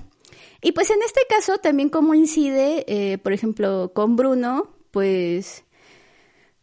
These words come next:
pues el cuerpo, ¿no? A, eh, al momento de hacer música. Porque justamente, eh, a lo largo de la historia se han pensado cosas, eh,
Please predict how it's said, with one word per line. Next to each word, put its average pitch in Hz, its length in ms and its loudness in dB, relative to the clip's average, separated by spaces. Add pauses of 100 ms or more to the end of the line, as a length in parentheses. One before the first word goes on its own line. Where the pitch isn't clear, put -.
(140)
pues 247 220 2
el 247 160 2
cuerpo, 254 480 2
¿no? 247 180 0
A, 262 200 2
eh, 220 280 -2
al 233 140 2
momento 262 320 2
de 254 80 4
hacer 240 300 2
música. 285 520 0 (800)
Porque 311 380 2
justamente, 381 1160 2
eh, 202 580 -2 (240)
a 208 100 0
lo 214 140 2
largo 233 300 2
de 233 440 2
la 214 120 2
historia 247 540 0
se 247 140 0
han 233 140 0
pensado 240 640 0
cosas, 233 1000 0
eh, - 420 -10